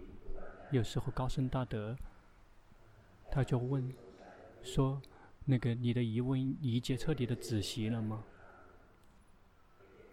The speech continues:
这个疑问没有止息就会还要做什么？感觉到吗？心里疑问还没有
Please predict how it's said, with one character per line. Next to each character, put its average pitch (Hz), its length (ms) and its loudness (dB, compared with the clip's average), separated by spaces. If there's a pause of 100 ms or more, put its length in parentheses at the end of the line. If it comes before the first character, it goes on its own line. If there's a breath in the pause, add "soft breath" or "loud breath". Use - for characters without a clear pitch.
(420)
这 123 120 0
个 110 60 -2 (180)
疑 117 160 4
问 123 160 6
没 135 120 4
有 120 60 4
止 117 160 -2
息 117 160 0
就 120 160 0
会 113 220 0 (120)
还 113 140 -4
要 110 120 -2
做 131 180 -2
什 107 160 -4
么？ 104 160 -6 (600)
感 104 160 0
觉 110 100 0
到 113 120 0
吗？ 107 120 -2
心 139 240 2
里 107 180 0
疑 110 60 0
问 117 140 2
还 113 60 0
没 127 120 2
有 113 120 2